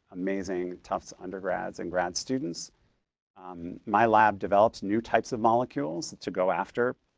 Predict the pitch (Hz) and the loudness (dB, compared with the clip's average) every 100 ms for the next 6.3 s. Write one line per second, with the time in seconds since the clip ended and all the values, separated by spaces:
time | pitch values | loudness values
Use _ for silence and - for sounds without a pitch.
0 | 123 107 110 117 110 113 - 117 110 - | -4 -2 -4 0 2 2 -2 -8 -8 -6
1 | - 123 120 123 120 117 113 107 110 143 | 0 0 0 -4 -2 0 4 4 4 -2
2 | 113 98 98 - 90 92 _ _ - 113 | -2 0 -2 -4 -8 -10 _ _ -8 -6
3 | 95 98 - - 101 92 85 92 85 _ | -4 -6 -2 2 2 0 0 0 0 _
4 | _ _ - 92 92 92 - _ _ - | _ _ -18 -14 -14 -16 -20 _ _ -10
5 | 110 110 117 104 92 - 107 101 87 90 | -6 -4 0 2 0 -4 -6 -4 -2 0
6 | 90 76 - | -2 -6 -12